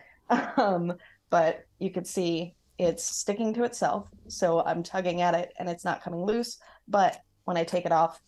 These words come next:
it just falls right off my skin. Um, so bondage tape, it, it just, it straight up looks like a roll of electrical tape or a roll of duct tape.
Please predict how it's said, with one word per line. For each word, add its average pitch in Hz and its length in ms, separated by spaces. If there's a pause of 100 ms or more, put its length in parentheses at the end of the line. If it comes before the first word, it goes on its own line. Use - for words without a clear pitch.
(580)
it 165 80
just - 180
falls - 220
right 90 100
off - 160
my - 80
skin. - 320 (540)
Um, 156 500 (220)
so 160 640
bondage 165 380
tape, 165 160
it, - 100
it 226 80
just, 262 260
it 214 100
straight 233 280
up 196 140
looks 165 380
like 170 140
a 160 60
roll 156 340
of 156 140
electrical - 500
tape 151 260
or 151 120
a 151 100
roll 135 220
of 147 100
duct - 240
tape. - 260